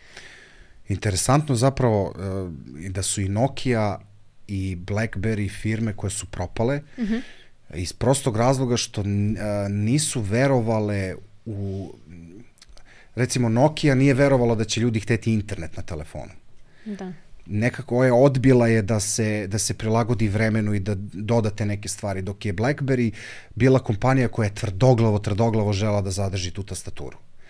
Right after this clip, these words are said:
Speaker 2: Da.
Speaker 1: Mislim, okej, to je bio deo njihovog inti-,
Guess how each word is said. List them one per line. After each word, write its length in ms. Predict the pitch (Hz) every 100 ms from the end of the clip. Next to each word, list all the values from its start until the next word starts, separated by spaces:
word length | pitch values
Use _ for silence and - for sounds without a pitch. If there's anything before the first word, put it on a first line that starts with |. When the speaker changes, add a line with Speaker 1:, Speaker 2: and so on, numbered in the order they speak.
| - -
Speaker 2:
Da. 160 | 190 - - - -
Speaker 1:
Mislim, 280 | - 101
okej, 260 | 117 104 135
to 160 | - 110
je 60 |
bio 160 | 110 117
deo 220 | 101 120
njihovog 400 | 117 117 117 107
inti-, 260 | 101 98